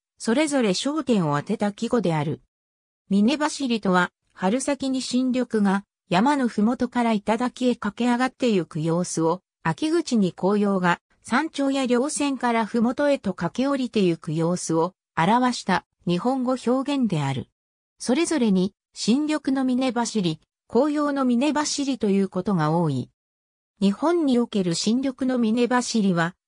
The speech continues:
特にブナを主体とした植生のそれが見事なことで知られ、残雪の白、顔を出した土の黒に、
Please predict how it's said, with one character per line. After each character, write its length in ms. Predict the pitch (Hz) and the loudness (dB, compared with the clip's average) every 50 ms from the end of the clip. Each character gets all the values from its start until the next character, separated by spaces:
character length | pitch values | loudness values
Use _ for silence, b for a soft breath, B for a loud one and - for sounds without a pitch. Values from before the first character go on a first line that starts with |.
| _ _ _ | _ _ _
特 220 | 285 311 - 359 | -4 0 0 0
に 100 | 311 247 | 2 2
ブ 140 | 196 202 233 | 0 2 2
ナ 160 | 247 247 220 | 2 2 0
を 80 | 185 165 | 0 -2
主 100 | - - | -4 -4
体 220 | - 214 208 214 | -2 0 0 0
と 100 | 202 - | 0 -2
し 120 | 208 - - | -4 -4 -4
た 120 | - 196 | -4 -4
植 260 | 190 - - 180 - | -2 -2 -4 -4 -6
生 220 | - - 269 262 254 | -6 -2 -2 0 2
の 160 | 240 233 208 | 2 0 0
そ 160 | - - 190 | 0 0 2
れ 140 | 208 262 262 | 2 2 2
が 160 | 254 262 247 | 2 2 2
見 120 | 208 233 277 | 2 0 0
事 280 | 339 359 - - 208 | 0 -2 0 2 2
な 100 | 180 170 | 2 2
こ 140 | 175 - 196 | 0 -2 -4
と 120 | - 202 | -2 -2
で 120 | 185 170 165 | -2 -2 -2
知 160 | - - 160 | -2 -2 -2
ら 120 | 160 165 | -2 0
れ、 200 | 165 170 165 180 - _ _ _ _ _ | 0 -2 -2 -4 -6 _ _ _ _ _
残 240 | - 180 208 254 277 - | 0 0 0 0 -2 -4
雪 220 | - 294 285 - 277 | -4 -6 -6 -4 -4
の 100 | 277 269 | -4 -4
白、 440 | 240 - - 254 226 180 160 - - _ _ _ | -4 -2 -2 0 2 2 0 -2 -6 _ _ _
顔 300 | _ - 160 180 247 269 | _ 0 2 2 4 2
を 80 | 277 277 | 2 2
出 160 | 262 254 247 | 0 -2 -2
し 80 | - - | -4 -4
た 160 | - 214 208 | -2 -2 -2
土 320 | - - - - - 240 | -2 -6 -10 -6 -2 0
の 100 | 240 240 | 0 0
黒 300 | 226 - - 220 202 185 | 0 0 -2 0 2 2
に、 200 | 175 170 165 - | 2 0 -2 -4